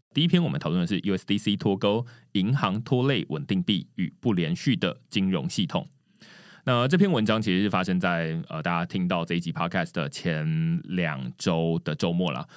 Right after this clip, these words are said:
因为这个 Silicon Valley Bank 倒闭，导致说，哎，有很多公司的钱都被卡在里面。那其中一个跟这个加密货币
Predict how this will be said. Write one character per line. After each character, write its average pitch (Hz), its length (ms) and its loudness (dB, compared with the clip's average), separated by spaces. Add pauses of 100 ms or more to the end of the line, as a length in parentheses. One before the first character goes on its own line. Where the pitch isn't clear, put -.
(240)
因 95 260 -2
为 92 180 0
这 87 140 -4
个 78 640 -4 (100)
Silicon 110 320 2
Valley 92 240 0
Bank 90 280 -2 (340)
倒 71 180 0
闭， 101 320 -2 (320)
导 82 240 -2
致 104 260 -4
说， 92 240 -2
哎， 98 100 -4
有 82 580 -4
很 90 180 -2
多 90 480 0
公 92 240 -2
司 90 400 -4
的 76 280 -4
钱 82 500 -4
都 87 180 -4
被 78 280 -6
卡 - 200 -10
在 76 160 -6
里 78 140 -6
面。 - 260 0 (480)
那 101 320 0
其 101 160 -2
中 107 360 0
一 98 140 0 (120)
个 82 540 -2
跟 90 300 0
这 87 140 -2
个 73 440 -6
加 92 120 -4
密 98 80 -2
货 92 100 -2
币 82 220 0